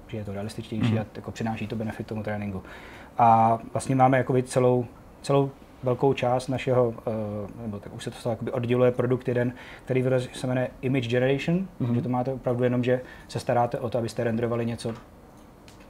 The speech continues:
Speaker 1: a v našem případě dost velkýho, že jo, jako.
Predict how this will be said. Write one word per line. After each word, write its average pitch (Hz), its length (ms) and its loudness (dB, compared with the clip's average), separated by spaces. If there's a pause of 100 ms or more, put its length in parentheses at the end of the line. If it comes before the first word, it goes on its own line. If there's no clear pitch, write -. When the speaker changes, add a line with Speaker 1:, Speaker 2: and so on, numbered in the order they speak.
(600)
Speaker 1:
a 123 60 -8
v 120 40 -4
našem 120 200 -2
případě 113 340 -4
dost 113 140 -4
velkýho, 95 440 -8
že 98 60 -14
jo, 95 60 -14 (180)
jako. - 200 -18